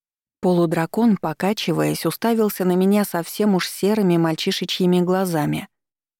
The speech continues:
а потом тряхнул головой, из которой в промежутках между чешуйками торчали светлые вихры. И вот тогда мне стало плохо.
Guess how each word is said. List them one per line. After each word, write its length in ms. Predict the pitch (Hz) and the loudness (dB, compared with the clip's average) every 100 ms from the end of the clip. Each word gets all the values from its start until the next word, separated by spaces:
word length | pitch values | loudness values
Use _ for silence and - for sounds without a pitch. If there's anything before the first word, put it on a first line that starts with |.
| _ | _
а 100 | - | -8
потом 360 | 214 226 208 277 | -4 0 2 4
тряхнул 480 | 208 214 208 226 226 | 2 0 2 2 2
головой, 520 | 190 180 175 202 233 | 2 0 0 2 2
из 120 | - | 0
которой 380 | - 160 180 208 | -4 -2 0 -2
в 80 | - | -2
промежутках 680 | 175 170 165 185 - 165 | 0 0 2 -2 -2 -4
между 320 | 165 160 156 151 | 0 0 -2 -4
чешуйками 680 | 170 - 240 254 175 156 | -4 -2 0 0 2 0
торчали 520 | 151 170 - - 220 196 | 0 -4 -4 -2 0 -2
светлые 480 | - 180 185 180 | 0 -2 2 0
вихры. 460 | 180 190 - 160 139 _ _ _ _ _ _ _ _ - | 2 0 -2 -4 -6 _ _ _ _ _ _ _ _ 0
И 140 | 220 | 2
вот 200 | 214 208 | 2 0
тогда 400 | - 180 170 175 | -2 -2 0 2
мне 200 | 214 214 | 4 4
стало 360 | 208 - 160 175 | 2 0 -2 -2
плохо. 560 | - 156 143 - - | -2 -2 -2 -6 -10